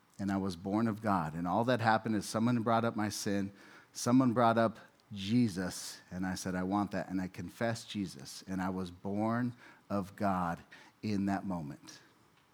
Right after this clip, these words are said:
Not because I did anything, because God s-, walked towards me.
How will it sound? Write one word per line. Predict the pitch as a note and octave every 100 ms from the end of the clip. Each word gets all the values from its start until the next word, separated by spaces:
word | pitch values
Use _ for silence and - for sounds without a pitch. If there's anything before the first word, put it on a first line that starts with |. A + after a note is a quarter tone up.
| _ _ _ _ _ -
Not | F#2+ G2+ B2+
because | G#2 A#2+
I | G#2+
did | G2+ A2
anything, | A#2 A#2 G#2+ G2+
because | G2 F#2+
God | F2 G#2 G#2 A2
s-, | G#2 - - - - - -
walked | A#2 B2 A#2+
towards | - C3+ B2+
me. | F#2